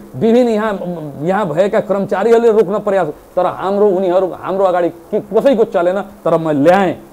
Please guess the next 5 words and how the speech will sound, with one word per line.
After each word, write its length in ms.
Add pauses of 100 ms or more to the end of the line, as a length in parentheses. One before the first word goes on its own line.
(200)
बनाएँ, 440 (360)
निजामती 460
सेवा 220
हामी 180
बनाएँ। 420